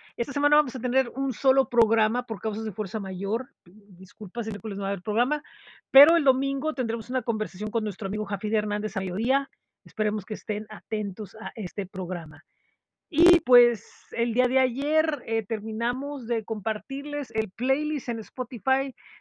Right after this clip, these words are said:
de julio veinte veintidós. Ya está el Spotify de agosto. Y, bueno, pues, para que se den una vuelta.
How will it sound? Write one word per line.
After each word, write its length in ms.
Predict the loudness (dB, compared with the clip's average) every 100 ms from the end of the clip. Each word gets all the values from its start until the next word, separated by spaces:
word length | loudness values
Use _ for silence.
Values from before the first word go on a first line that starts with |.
| _
de 460 | -6 4 6 6 2
julio 360 | -6 -2 0 0
veinte 240 | -2 -2
veintidós. 440 | -4 -4 -4 -6 -6
Ya 280 | -2 0 0
está 200 | 0 -2
el 60 |
Spotify 720 | -2 -6 -8 -6 -2 -2 -4 -8 _ _ _ -2
de 180 | 0
agosto. 920 | 2 2 2 2 0 0 -4 -4 -6 _
Y, 120 | -8
bueno, 220 | -2 -2 -4
pues, 200 | -12 -12
para 200 | -12 -12
que 120 | -10
se 120 | -8
den 160 | -8 -10
una 220 | -10 -8 -6
vuelta. 500 | -6 -8 -10 -16